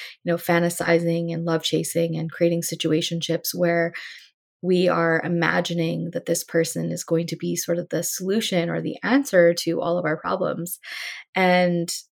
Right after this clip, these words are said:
and that's the honeymoon phase in a nutshell, right? It's finding this person who seems perfect, and we want to believe that they're the answer to our prayers. And then eventually, the deeper we get into relationship, we find ourselves back in that same familiar territory of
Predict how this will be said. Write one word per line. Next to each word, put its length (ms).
and 140
that's 240
the 80
honeymoon 480
phase 340
in 80
a 60
nutshell, 500
right? 320
It's 300
finding 380
this 180
person 460
who 180
seems 460
perfect, 680
and 180
we 120
want 220
to 40
believe 380
that 100
they're 220
the 160
answer 320
to 160
our 100
prayers. 600
And 140
then 80
eventually, 540
the 100
deeper 320
we 100
get 140
into 240
relationship, 680
we 120
find 260
ourselves 400
back 340
in 120
that 200
same 300
familiar 460
territory 680
of 240